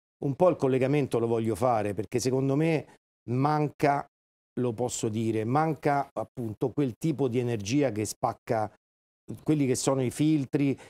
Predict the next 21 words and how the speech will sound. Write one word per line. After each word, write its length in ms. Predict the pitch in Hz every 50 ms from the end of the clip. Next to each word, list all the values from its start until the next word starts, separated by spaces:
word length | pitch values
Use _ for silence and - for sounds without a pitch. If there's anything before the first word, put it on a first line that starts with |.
| - _
e 220 | _ - 135 135 131
il, 440 | 123 127 127 127 127 123 123 127 -
e 80 | 139 131
il 240 | 131 131 127 123 -
politically 580 | - 139 131 120 104 127 117 120 127 120 117
correct. 600 | 104 117 117 104 110 104 98 - _ _ - 101 104 - _ _ _ _ _
E 100 | - 156
secondo 440 | 147 - - 160 147 156 151 147 147
me 240 | 147 160 165 156 143
un'azione 540 | 135 135 131 131 123 - - - 151 143 131
di, 180 | 127 131 123 -
giornalistica 600 | 127 110 135 139 139 147 156 143 - - 135 127
di 140 | 117 131 120
quel 220 | 123 131 113 -
tipo 440 | - 156 165 156 113 139 139 - -
ancora 600 | _ 139 135 139 123 - - 185 196 165 135 107 98
nei 140 | 92 101 98
confronti 560 | 101 110 98 - 123 143 151 127 - 131 117
di, 340 | 110 117 117 117 110 120 113
di 80 | 113
Emanuela, 580 | 113 110 113 117 123 135 143 139 127 120 113